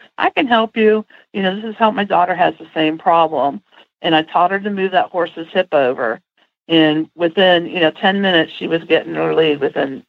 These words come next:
eighty percent of the time. So just within ten minutes, you know, she could do that. Now, the funny part was, she's like, I've been taking lessons, you know, for two years,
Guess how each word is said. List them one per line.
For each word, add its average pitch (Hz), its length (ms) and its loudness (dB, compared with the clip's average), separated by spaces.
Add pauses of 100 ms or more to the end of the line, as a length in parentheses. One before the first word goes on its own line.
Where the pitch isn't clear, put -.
(100)
eighty 151 240 0
percent 156 320 -4
of 139 80 -2
the 135 60 -6
time. 131 500 -2 (460)
So - 80 -2
just 165 260 -2
within 160 260 0
ten 185 280 -2
minutes, 160 280 2 (120)
you 151 100 -8
know, 139 100 -4
she 143 180 -8
could - 180 -6
do 151 160 2
that. 110 260 2 (340)
Now, 175 120 0
the 165 100 0
funny 240 260 2
part 196 320 0
was, 143 320 2
she's - 260 -14
like, 139 280 0 (320)
I've - 160 0
been 240 120 -2
taking 185 360 -4
lessons, 160 540 -2
you - 100 -10
know, 160 160 -6
for - 260 -10 (440)
two 240 120 -2
years, 156 360 4